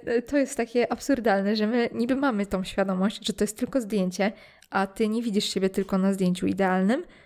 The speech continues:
no to mimo wszystko jest ta chęć porównania. I to, o czym mówiłam w poprzednim odcinku, co pomogło mi gdzieś tam, e, wyleczyć się z tej obsesji, to jest po prostu nam czas, kiedy mamy rzeczywisty, realny problem z zaburzeniami odżywiania i z postrzeganiem własnej sylwetki,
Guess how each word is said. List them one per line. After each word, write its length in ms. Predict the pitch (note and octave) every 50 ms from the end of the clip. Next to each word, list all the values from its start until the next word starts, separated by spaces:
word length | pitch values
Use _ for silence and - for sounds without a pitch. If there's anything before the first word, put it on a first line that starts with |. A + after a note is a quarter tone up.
| _ - - G3+
no 60 | A3+
to 80 | - D4+
mimo 200 | D#4 D#4+ E4 D4+
wszystko 320 | - - - - - E4+
jest 520 | E4+ C4+ C4+ C#4+ D#4+ D4+ - - - -
ta 120 | - - C4+
chęć 240 | A#3 B3+ C4 C4 -
porównania. 540 | - C4 B3 A#3+ B3+ B3+ A#3+ G#3 F3+ F3+
I 140 | - - G#3+
to, 140 | - - C#4
o 40 | C#4+
czym 160 | - C#4+ C4+
mówiłam 220 | C4 A#3+ B3 B3
w 40 | B3
poprzednim 420 | - B3+ - - C4 C4 A#3+ G#3+ A3
odcinku, 500 | G#3+ - - G#3+ G3+ G3 - - F#3 G3 - - - - - - -
co 140 | - - G3
pomogło 400 | - A3 G#3 G#3+ A3+ A3 G#3 G3+
mi 120 | G3 G3
gdzieś 200 | G3+ G3 G3+ -
tam, 260 | - - G3+ G3 F#3+ - -
e, 120 | F#3+ F#3
wyleczyć 420 | F#3 G3 G#3 A#3+ A#3+ - G3+ G#3 -
się 80 | G#3+
z 80 | F#3+ -
tej 140 | - G3 G3+
obsesji, 520 | G3+ - - G3 G3 G3 - A3 A3+ A3 - - - - - - - - - - _ -
to 120 | - - A#3+
jest 200 | B3 A#3+ - -
po 80 | A#3+
prostu 360 | A3+ - A#3+ A3+ - - - G#3
nam 500 | G#3 G3+ G3+ G#3+ A3 A3+ A3 G#3 G3 - - _ _ _
czas, 340 | - - A3+ G#3+ G#3 - -
kiedy 260 | - - G3+ F#3+ G#3
mamy 380 | G3+ G#3 G#3 G3+ G3+ G#3 G#3 G3+ G#3
rzeczywisty, 580 | A3 G3+ G3 - G#3+ G#3 G#3 A3 - - - F#3+
realny 360 | G3 F#3+ G3 G#3 G#3+ G#3 G#3
problem 460 | G#3 - - G#3+ G#3 F#3+ F3 F3 F#3
z 60 | F#3
zaburzeniami 640 | - F#3+ F#3 F#3+ F#3+ F#3+ F#3+ F#3 G3 G3 F#3+ F#3+ F#3
odżywiania 460 | F#3 G3 G3 F#3+ G3 G3+ G#3 G#3 G3
i 40 | G3
z 60 | -
postrzeganiem 520 | - G3+ - - - G3+ G3+ G3+ G3+ G3
własnej 280 | G3 G3 F#3+ - G#3 G3+
sylwetki, 560 | - - G3+ G3+ G3+ G3 G3 - - G#3+ A3